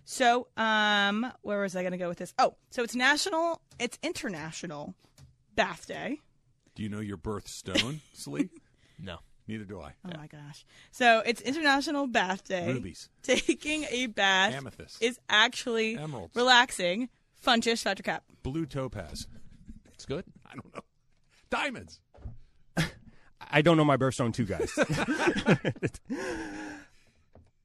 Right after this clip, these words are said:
Speaker 4: A fact. Um, I totally forgot the question right now.
Speaker 1: You <laughs> enjoy
Speaker 3: Take baths.
Speaker 1: taking a bath.
Speaker 2: Why?
Speaker 4: I don't take.
Speaker 2: Who
Speaker 4: I,
Speaker 2: was
Speaker 4: no,
Speaker 2: interrupting
Speaker 4: that's
Speaker 2: you?
Speaker 4: kinda gross of Kat because, yeah, it, ba-, baths are gross. You know, you're, you,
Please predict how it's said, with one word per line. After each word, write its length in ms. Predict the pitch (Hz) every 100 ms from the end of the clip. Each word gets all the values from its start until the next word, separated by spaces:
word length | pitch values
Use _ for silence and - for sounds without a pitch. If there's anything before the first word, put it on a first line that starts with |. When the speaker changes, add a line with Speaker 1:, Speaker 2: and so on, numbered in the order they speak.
| _ -
Speaker 4:
A 40 |
fact. 680 | - 202 220 - - - - _
Um, 760 | 117 131 131 131 127 127 127 113 - _ _ _ _ _ _
I 100 | 113
totally 240 | - 151 143
forgot 220 | 147 143
the 60 | 143
question 280 | - -
right 140 | 92 85
now. 160 | 80 - -
Speaker 1:
You 340 | 220 247 302
<laughs> 80 | 349
enjoy 520 | 320 - 294 - 240
Speaker 3:
Take 220 | 247 240 247
baths. 160 | 220
Speaker 1:
taking 260 | 233 - 226
a 60 |
bath. 420 | 208 180 - - - -
Speaker 2:
Why? 200 | 113 139
Speaker 4:
I 100 | 170 175
don't 280 | 185 233
take. 160 | 208 196
Speaker 2:
Who 60 | 170
Speaker 4:
I, 60 |
Speaker 2:
was 120 | 190
Speaker 4:
no, 60 | 190
Speaker 2:
interrupting 220 | 220 359 311
Speaker 4:
that's 120 | 160
Speaker 2:
you? 60 | 143
Speaker 4:
kinda 200 | 320 240
gross 380 | 143 247 - -
of 280 | 180 - -
Kat 280 | 233 254 -
because, 380 | 156 190 139 101 - - - 147 160 - 180 269 196
yeah, 300 | 269 320 156 135
it, 260 | 156 113 113
ba-, 200 | 214 233
baths 300 | 233 339 254
are 60 |
gross. 680 | 156 127 196 403 - - -
You 140 | - 170
know, 100 | 214
you're, 120 | 220
you, 220 | 165 165